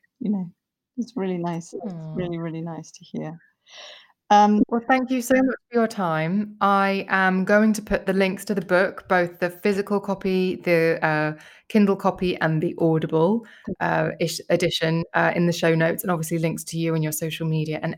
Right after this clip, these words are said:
Speaker 2: everything else.
Speaker 1: Thank you.
Speaker 2: Um, but Julia, thank you so much for being on the show.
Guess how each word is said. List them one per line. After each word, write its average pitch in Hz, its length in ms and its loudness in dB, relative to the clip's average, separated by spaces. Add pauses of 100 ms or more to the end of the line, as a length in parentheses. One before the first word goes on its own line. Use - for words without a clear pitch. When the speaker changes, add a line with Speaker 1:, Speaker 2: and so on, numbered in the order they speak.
Speaker 2:
everything 175 640 -2
else. - 580 -10
Speaker 1:
Thank 185 220 -8 (160)
you. - 80 -18
Speaker 2:
Um, 160 240 -4
but 160 240 -6
Julia, 170 680 -4
thank 208 200 2
you 208 100 0
so 208 200 2
much 202 200 2
for 196 60 -4
being 190 220 2
on 190 80 4
the 190 80 2
show. 202 460 0